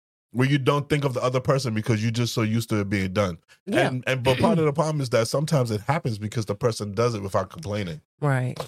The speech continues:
Speaker 1: And they do it, and they just, and you don't, and you don't think of it. And then you're like, "Wait a minute, wait, wait, wait, wait. I need, I need a break." And then you're like, "Why not? Why you don't need a break? Why? I, I expect you to do it." No, I,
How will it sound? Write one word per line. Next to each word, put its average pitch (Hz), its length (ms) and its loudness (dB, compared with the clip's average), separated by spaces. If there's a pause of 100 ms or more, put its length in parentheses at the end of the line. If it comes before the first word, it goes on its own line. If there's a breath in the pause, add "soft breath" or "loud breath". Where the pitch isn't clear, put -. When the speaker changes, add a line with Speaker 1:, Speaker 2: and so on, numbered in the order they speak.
(1160)
Speaker 1:
And 120 140 2
they 104 80 0
do 113 220 0
it, 101 180 -4 (260 soft breath)
and 104 120 -2
they 101 100 2
just, 95 420 -2
and 101 200 0
you 104 100 0
don't, 107 240 2
and 104 140 0
you 110 80 2
don't 110 220 0
think 143 180 -2
of 92 120 -2
it. 85 200 -8
And 92 160 -6
then 117 340 2 (440)
you're 104 120 -2
like, 107 180 -2
"Wait 156 140 2
a 156 60 -2
minute, 104 200 -4
wait, 151 120 2
wait, 151 120 0
wait, 123 220 -2
wait. 107 200 -8 (120)
I 120 60 -8
need, 135 320 0
I 110 60 -6
need 143 180 2
a 123 60 2
break." 110 380 0 (120)
And 107 100 -2
then 117 80 2
you're 131 100 2
like, 113 200 0
"Why 101 180 0
not? 113 220 -2
Why 92 100 2
you 107 80 2
don't 147 120 2
need 110 120 -2
a 87 60 -6
break? 87 340 -6 (340 soft breath)
Why? 131 200 0 (120)
I, 110 280 -2
I 117 160 2
expect 107 360 -4
you 127 100 -2
to 131 80 -4
do 175 180 -2
it." 120 100 -4
No, 156 400 2
I, 113 140 -2